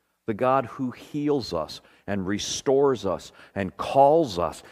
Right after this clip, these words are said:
and empowers us to follow and to live and to reflect the example that we see in Jesus.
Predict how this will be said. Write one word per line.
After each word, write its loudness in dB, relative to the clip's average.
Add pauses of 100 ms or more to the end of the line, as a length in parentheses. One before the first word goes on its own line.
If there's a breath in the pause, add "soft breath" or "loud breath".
and 0
empowers 8
us -4 (1900)
to -6
follow -6 (920)
and -6
to -4
live 2 (260 soft breath)
and -8
to -6
reflect -4
the -4
example -10
that -10
we -12
see -12
in -14
Jesus. -18